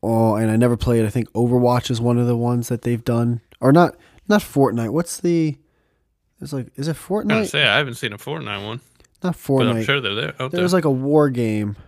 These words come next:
Speaker 2: Oh, Wars? No.
Speaker 1: No, what, I thought there was. Maybe. Hmm. I'd have to go to my history, man. I, I forget, honestly.
Speaker 2: They're so good. Like, the, the A I is really good, though, the voice. Like, it's getting really good.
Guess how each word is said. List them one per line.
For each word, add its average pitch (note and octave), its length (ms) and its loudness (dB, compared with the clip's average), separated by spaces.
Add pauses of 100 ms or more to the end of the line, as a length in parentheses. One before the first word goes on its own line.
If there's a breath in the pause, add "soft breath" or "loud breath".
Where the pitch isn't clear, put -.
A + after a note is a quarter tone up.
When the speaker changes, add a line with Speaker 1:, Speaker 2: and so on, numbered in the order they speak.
(640 soft breath)
Speaker 2:
Oh, B2+ 220 4
Wars? C#3 500 2
No. G#2 500 0
Speaker 1:
No, C#3 520 -2
what, C#3+ 180 -4
I D#3 40 -6
thought F#3+ 220 -4
there B2+ 140 -2
was. G#2+ 400 -6
Maybe. B2 440 -4 (460)
Hmm. C3+ 360 2 (1300)
I'd C#3+ 60 -4
have D#3 100 -4
to D3+ 80 2
go C3+ 80 6
to A#2 80 6
my F#2 140 0
history, F#2 400 -2
man. F#2 220 0
I, A2 260 0
I - 20 4
forget, D#2+ 460 -2
honestly. F2 500 -4 (2000)
Speaker 2:
They're B2+ 80 0
so B2+ 320 0
good. B2 320 -2
Like, C3+ 220 0
the, B2+ 60 -2 (220)
the C3+ 100 -4
A D3+ 260 4
I C3+ 200 2
is G#2 180 0
really G2+ 320 -4
good, G2+ 220 -2
though, G2+ 240 0
the G#2+ 120 -4
voice. G#2+ 580 0 (420)
Like, A2+ 160 -6
it's B2 180 -4
getting F#2+ 240 0
really G#2 280 -2
good. - 280 -10